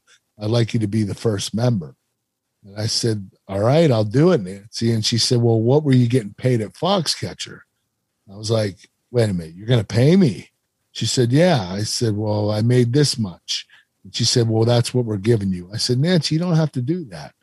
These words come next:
I'll just wrestle for Dave Schultz Wrestling Club. That's fine." And she said, "No, I wanna make sure you get paid what you were getting paid at Foxcatcher. What you did was first class, and I really appreciate you doing that." Uh, so,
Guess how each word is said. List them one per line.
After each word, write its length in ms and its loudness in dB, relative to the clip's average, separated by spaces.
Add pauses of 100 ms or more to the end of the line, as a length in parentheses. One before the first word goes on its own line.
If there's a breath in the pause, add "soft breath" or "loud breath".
(420)
I'll 160 4
just 240 2
wrestle 280 2
for 160 -2
Dave 300 2
Schultz 400 0
Wrestling 360 -2
Club. 280 -8
That's 220 -4
fine." 460 -4 (520)
And 100 -16
she 140 -4
said, 260 2
"No, 240 2
I 140 0
wanna 280 0
make 220 -2
sure 180 -2
you 140 -2
get 240 -6
paid 340 0
what 160 -10
you 100 -20
were 80 -20
getting 240 -12
paid 220 -4
at 100 -8
Foxcatcher. 800 -10 (400 soft breath)
What 300 2
you 80 8
did 220 4
was 240 -2
first 340 -2
class, 540 -4
and 360 -4 (300)
I 80 -18
really 320 4
appreciate 540 2
you 200 -2
doing 380 -8
that." 240 -20 (500)
Uh, 300 -4
so, 640 -2